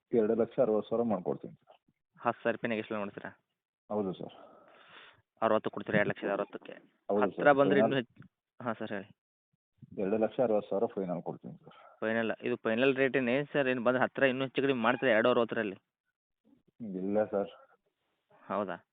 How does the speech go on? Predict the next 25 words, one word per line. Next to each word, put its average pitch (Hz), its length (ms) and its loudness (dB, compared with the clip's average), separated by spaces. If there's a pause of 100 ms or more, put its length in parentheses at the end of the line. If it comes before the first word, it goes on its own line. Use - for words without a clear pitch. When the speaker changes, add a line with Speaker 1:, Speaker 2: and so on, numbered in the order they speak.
Speaker 1:
ಈಗ 120 180 2
ಎರಡು 104 420 4
ಎಪ್ಪತ್ತು 117 400 0
ಹೇಳಿ, 120 220 0
ಅದ್ರಲ್ಲಿ, 101 720 -2
ಆ, 82 460 -2
ಕಮ್ಮಿ 95 440 -10
ಮಾಡಿದ್ದೀನಿ. 87 560 -6 (800)
ಹೌದು - 100 -14
ಸರ್. - 200 -20 (560)
Speaker 2:
ಓಕೆ, 107 220 -6
ಅಂದ್ರೆ 123 200 2
ಫೈನಲ್ 127 300 2
ರೇಟೇ 123 180 6
ಆಗಿರುತ್ತೆ 117 320 6
ಎರಡು 110 220 6
ಅರವತ್ತು? 110 300 0 (580)
Speaker 1:
ಹೌದು 123 220 0
ಸರ್. - 220 -6 (480)
Speaker 2:
ಓಕೆ, 92 160 -10
ಗಾಡಿ 113 240 4
ಇರುವಂಥ 127 220 0
ಲೊಕೇಶನ್ 120 360 -2
ಸರ್ 127 200 -4
ಇದು? 143 180 -8